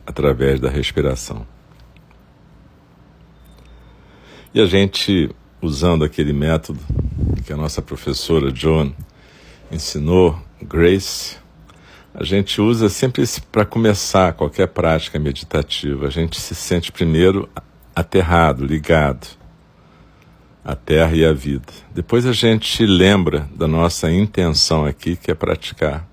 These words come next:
a meditação. Pro nosso benefício, o benefício de todos os seres sencientes.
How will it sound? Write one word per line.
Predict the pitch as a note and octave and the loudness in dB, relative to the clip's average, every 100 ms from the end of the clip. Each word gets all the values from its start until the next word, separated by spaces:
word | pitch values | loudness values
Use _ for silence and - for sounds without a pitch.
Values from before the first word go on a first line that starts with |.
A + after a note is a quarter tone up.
| - | -12
a | C2+ | -4
meditação. | C#2+ C#2 C#2 D#2+ - - - - - - _ _ _ _ - - - - - - - - - _ _ - - - | -4 -4 -4 -4 -4 -8 -10 -12 -20 -20 _ _ _ _ -20 -20 -20 -20 -20 -20 -20 -20 -20 _ _ -20 -20 -20
Pro | - D2+ | -8 -2
nosso | D2+ D#2+ - - E2 C#2 - - - | 2 2 0 -6 -4 -4 -6 -10 -2
benefício, | D#2+ C#2+ - - G2+ - | 0 0 -2 -2 -2 -2
o | E2 | -2
benefício | E2 D#2 - E2+ - - | 0 0 -2 -6 -4 -4
de | D2 | -4
todos | - F2+ F2 | -2 -4 -2
os | E2+ | -4
seres | - - D#2 D2+ | -4 0 2 2
sencientes. | - D2 C#2+ - C2+ A1+ - - - | -2 -4 -4 -4 -6 -6 -8 -10 -10